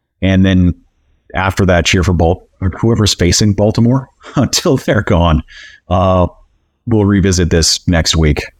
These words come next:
Uh, in the N F C, though, the Lions will have a second home game if the Packers beat the Cowboys. And the Lions win, of course. Uh,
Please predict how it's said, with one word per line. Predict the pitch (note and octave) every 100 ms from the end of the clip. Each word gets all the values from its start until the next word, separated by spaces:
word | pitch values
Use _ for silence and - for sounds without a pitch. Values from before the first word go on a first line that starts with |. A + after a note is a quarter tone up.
| -
Uh, | F2 F2
in | F#2
the | G#2+
N | D3+
F | C3+
C, | - F2
though, | D#2+ D#2 F#2 - _ _ _ _ _ _ _ _ _ _ _ _ _ _ _ _ _ _ -
the |
Lions | G2 A#2 D#3 D#3+ G#2+
will | A2+
have | A#2+
a |
second | B2+ D3 C3 A#2+
home | C#3+ C#3
game | G#2 F#2 F#2 -
if | -
the | -
Packers | - G2+ G2+ F#2
beat | F#2
the | -
Cowboys. | - D#2+ D2 C#2+ - - - _ _ _ _ _ _ _ _ _ _ _ _ _ _ _ _ _ _ _ _ _ _ _ -
And | F2 E2
the | D#2 -
Lions | D2 D3 -
win, | C#2+ - _
of | _
course. | - - - _ _ _ _
Uh, | F#2+ F#2